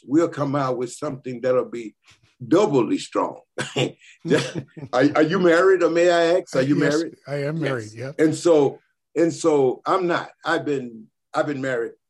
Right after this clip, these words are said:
Speaker 1: I've been married four times, and I've shacked two times. And, and the person that I'm, uh, interested in around now, we are trying to work this out. And so to answer your question to that,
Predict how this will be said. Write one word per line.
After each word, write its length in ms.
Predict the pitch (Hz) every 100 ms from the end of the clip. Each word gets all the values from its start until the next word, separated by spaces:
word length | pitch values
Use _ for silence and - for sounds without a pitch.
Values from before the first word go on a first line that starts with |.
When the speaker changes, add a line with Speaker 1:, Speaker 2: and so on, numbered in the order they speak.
| _ _ -
Speaker 1:
I've 80 | 123
been 140 | 131
married 260 | 131 127 - -
four 180 | 151 147
times, 500 | 117 98 90 95 -
and 120 | 95
I've 180 | 98 98
shacked 440 | - 131 117 -
two 160 | - 80
times. 520 | - 78 73 73 -
And, 180 | 85 80 _ _ _ _ _ _
and 200 | - 101
the 80 | 98
person 440 | 95 135 135 123 110
that 160 | 110
I'm, 320 | 104 95 90 _ _ _ -
uh, 220 | 92 82 76
interested 680 | - 139 135 113 110 - 101
in 120 | 95 87
around 480 | 87 104 104 98 95
now, 340 | 95 90 87 -
we 200 | - 107 120
are 60 | - -
trying 320 | - 117 104
to 140 | 95 90
work 240 | 98 98 -
this 200 | 82 -
out. 180 | 73 - _ _ _ _ -
And 140 | 143
so 440 | 139 160 143 120 - _ _ _ _ _ _ _ -
to 180 | 160 165
answer 260 | 170 -
your 140 | 151 135
question 580 | - 165 - 139 127 -
to 120 | - 185
that, 260 | 123 87